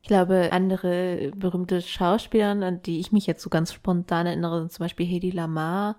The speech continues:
und Marlene Dietrich. Aber auf jeden Fall europäische Schauspielerinnen, die sich da wirklich einen Namen gemacht haben.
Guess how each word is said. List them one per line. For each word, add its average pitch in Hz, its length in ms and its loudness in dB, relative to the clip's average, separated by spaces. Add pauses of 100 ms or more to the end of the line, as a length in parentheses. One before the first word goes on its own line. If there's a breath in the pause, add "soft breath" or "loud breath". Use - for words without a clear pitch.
(120)
und 170 400 0
Marlene 190 360 4
Dietrich. 180 640 -4
Aber 175 140 6
auf 170 80 2
jeden 180 160 6
Fall 170 360 2
europäische 170 560 2
Schauspielerinnen, 156 680 -4
die 156 80 -6
sich 151 180 -6
da 160 160 -2
wirklich 165 400 0
einen 160 80 -2
Namen 151 300 0
gemacht - 420 -6
haben. 160 180 -4